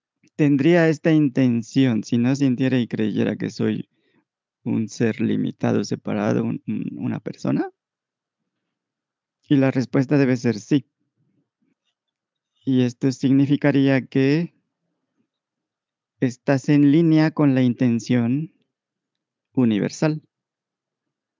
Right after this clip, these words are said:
Por ejemplo, si la intención tiene que ver con el cuerpo, la salud, por ejemplo, o la integridad, como alimentarse bien o interactuar, eh,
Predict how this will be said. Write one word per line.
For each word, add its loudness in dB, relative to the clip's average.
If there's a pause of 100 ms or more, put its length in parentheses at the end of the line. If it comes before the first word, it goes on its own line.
(560)
Por 0
ejemplo, -2
si -2
la -2
intención 0
tiene 2
que 2
ver 2
con 2
el 0
cuerpo, -4 (800)
la -2
salud, -2
por -6
ejemplo, -4 (800)
o 0
la 0
integridad, 0
como -4 (680)
alimentarse 0
bien 0
o -4
interactuar, -2 (140)
eh, -8